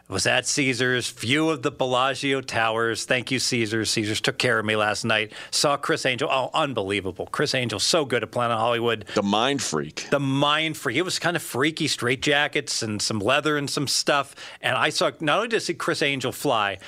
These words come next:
Speaker 1: I saw him disappear. I'm not making this up. I'm in the middle with my family of the, um, the beautiful theater,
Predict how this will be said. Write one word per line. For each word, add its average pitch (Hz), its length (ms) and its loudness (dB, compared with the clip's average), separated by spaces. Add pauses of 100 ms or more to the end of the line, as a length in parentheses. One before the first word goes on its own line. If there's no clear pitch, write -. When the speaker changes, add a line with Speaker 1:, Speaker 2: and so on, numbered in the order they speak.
(180)
Speaker 1:
I 139 80 2
saw 202 160 2
him 165 160 -2
disappear. 156 460 -2
I'm 120 80 -2
not 220 120 0
making 147 260 -2
this 107 180 -2
up. 98 160 -4
I'm 117 140 0
in 143 100 0
the 143 40 2
middle 156 380 2
with 143 180 -2
my 139 120 0
family 107 560 0 (320)
of 117 300 0
the, 120 300 2
um, 110 260 0
the 120 200 -2
beautiful 139 480 0
theater, 101 480 0